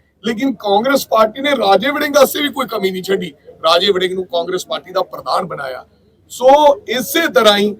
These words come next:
ਅੱਜ ਜਿਹੜੇ ਵਰਕਰ ਰਹਿ ਗਏ ਆ, ਚਾਹੇ ਉਹ ਸਿੰਗਲਾ ਸਾਹਿਬ ਹੈ, ਚਾਹੇ ਉਹ ਪ੍ਰਤਾਪ ਸਿੰਘ ਬਾਜਵਾ ਹੈ, ਰੰਧਾਵਾ ਸਾਹਿਬ ਹੈ, ਕੋਈ ਹੋਰ ਹੈ, ਅੱਜ ਉਹੀ ਜਿਹੜੇ ਥੱਲਿਓਂ ਸਥਾਨਿਕ ਲੀਡਰ ਸੀ, ਥੱਲਿਓਂ ਚੱਲ ਕੇ ਆਏ ਆ,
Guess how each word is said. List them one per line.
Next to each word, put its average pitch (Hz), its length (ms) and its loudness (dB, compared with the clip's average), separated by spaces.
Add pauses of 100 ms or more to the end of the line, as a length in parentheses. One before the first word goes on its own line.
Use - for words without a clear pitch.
(360)
ਅੱਜ 226 140 -2
ਜਿਹੜੇ 277 280 0
ਵਰਕਰ 196 340 -2
ਰਹਿ 196 200 -2
ਗਏ 190 140 0
ਆ, 190 60 0
ਚਾਹੇ 170 220 -4
ਉਹ 175 120 -6
ਸਿੰਗਲਾ 202 400 0
ਸਾਹਿਬ 180 320 0
ਹੈ, 170 100 0
ਚਾਹੇ 156 200 -10
ਉਹ 143 100 -10
ਪ੍ਰਤਾਪ 196 360 -2
ਸਿੰਘ 190 220 -10
ਬਾਜਵਾ 175 360 0
ਹੈ, 170 140 0 (340)
ਰੰਧਾਵਾ 170 540 2
ਸਾਹਿਬ 185 340 -4
ਹੈ, 180 80 0
ਕੋਈ 175 240 -6
ਹੋਰ 214 220 6
ਹੈ, 180 120 2 (480)
ਅੱਜ 226 240 4
ਉਹੀ 240 320 4
ਜਿਹੜੇ 262 200 2 (140)
ਥੱਲਿਓਂ 214 300 -2
ਸਥਾਨਿਕ 214 540 -6
ਲੀਡਰ 226 280 -2
ਸੀ, 214 160 -10
ਥੱਲਿਓਂ 175 300 -4
ਚੱਲ 165 240 -4
ਕੇ 170 160 -8
ਆਏ 143 200 -4
ਆ, 127 60 -12